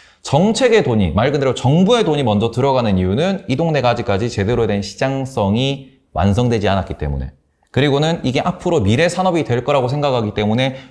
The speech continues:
육성을 하기 위해서 돈을 밀어다 주는 겁니다. 그러면 그 단계에서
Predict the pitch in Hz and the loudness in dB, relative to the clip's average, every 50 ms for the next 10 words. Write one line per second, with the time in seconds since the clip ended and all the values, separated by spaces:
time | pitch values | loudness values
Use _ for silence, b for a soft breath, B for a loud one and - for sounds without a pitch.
0 | B B 139 143 139 - - 254 254 247 220 190 170 139 135 120 113 113 107 117 | B B -2 -2 -2 0 0 2 4 4 4 4 2 2 2 0 0 0 0 -2
1 | 104 - 104 107 110 107 92 104 120 131 120 107 92 - - 98 95 90 85 76 | -2 0 0 0 2 2 0 0 2 2 2 0 0 -2 -2 -2 0 0 -2 -4
2 | 71 71 76 85 B B B B B B - 156 185 180 156 - - 185 226 226 | -4 -6 -8 -8 B B B B B B -4 -2 0 0 -2 0 0 2 2 2
3 | 185 143 127 110 110 101 - 120 104 78 - - - | 2 2 0 0 0 0 0 0 -2 -4 -4 -8 -16